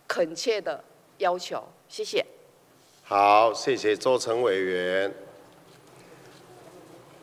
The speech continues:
Speaker 2: 八院会所有登记发言的委员均已发言完毕，我们就要来处理第三十八条。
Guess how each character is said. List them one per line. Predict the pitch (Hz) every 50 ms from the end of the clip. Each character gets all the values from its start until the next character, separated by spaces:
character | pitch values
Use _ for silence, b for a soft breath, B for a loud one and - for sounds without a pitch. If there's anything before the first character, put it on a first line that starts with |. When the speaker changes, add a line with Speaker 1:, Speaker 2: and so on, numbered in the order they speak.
| -
Speaker 2:
八 | - 156 151 160 160
院 | 165 156 139 135
会 | 156 165 156 143 135 117 - - - - - -
所 | - - - 143 147
有 | 147 135 117
登 | 117 - 139 143 139
记 | 135 151 147 135 127 123 113 92 90 - - - - - - - - - - -
发 | 147 139 143 131
言 | 117 113
的 | 110 113 107
委 | 98 98 98 98 98
员 | 95 95 98 95 95 98 101 104 107 110 113 110 110 - -
均 | - - 135 131 127 113
已 | 101
发 | 98 95 123 123
言 | 110 104 101
完 | 104 107 110 117
毕， | - 156 151 139 - - - - - - - - -
我 | - 104
们 | 107 110 110 110 110 110 117 120 120 120 - - - - - - - - - - - - - - - - - - - - -
就 | - - 156 147
要 | 143 139 131
来 | 113 113 113 113 120
处 | 113 - - - - 214 175 135 117
理 | 104 98 90 - - - - - - - - - - - - - - - - - -
第 | 156 143 131 123 113
三 | 92 - 147 135 131
十 | 123 - -
八 | - 131 127 123 120
条。 | - 104 98 92 92 92 98 98 -